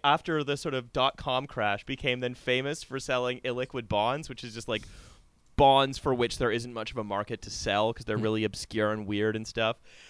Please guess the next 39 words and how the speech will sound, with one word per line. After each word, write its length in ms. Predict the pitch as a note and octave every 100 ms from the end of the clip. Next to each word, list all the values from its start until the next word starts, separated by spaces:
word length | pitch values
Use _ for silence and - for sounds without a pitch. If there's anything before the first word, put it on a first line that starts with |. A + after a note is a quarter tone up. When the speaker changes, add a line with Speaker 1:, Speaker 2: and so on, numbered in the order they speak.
| - - -
Speaker 1:
And 200 | C#3 C#3 -
then, 340 | D#3 D3 C#3+ -
um, 340 | C#3 B2+ B2+ A#2+ -
H 240 | C#3+ D3+ -
two 180 | C3
O 140 | B2+ B2+
Asset 340 | A#2+ - A2
Management 460 | B2 B2+ B2 A2+ -
this 220 | B2 -
year, 360 | C3 B2 G#2+ G#2 _ _ -
which 180 | C3+ A#2
deals, 340 | C3+ C#3 A#2+ -
like, 140 | A#2 A2+
a 60 |
lot 420 | A2+ G#2+ A#2 B2 C3
with 80 |
Lars 280 | A#2 A#2 A2+
Windhorst, 460 | B2+ D3 B2 G#2 -
was 120 | B2+
like, 180 | B2+ B2+
"We 140 | A3
are 80 | F3+
confident 500 | - D#3+ D#3 C3+ A#2
he 80 | A2+
has 80 | A2
not 200 | C#3 -
sold 220 | C3 C#3
us 140 | C3+
any 160 | C3 C3+
illiquid 440 | A#2+ B2+ - A#2+
bonds." 440 | A2 A#2 A2 B2 -
Speaker 2:
<laughs> 60 | - - -
Speaker 1:
Then 140 | B2
four 240 | - E3 E3
days 240 | D#3 B2+
later, 340 | C#3 D3+ A#2+
it 60 | A#2
was 160 | C#3+ C#3
like, 180 | B2+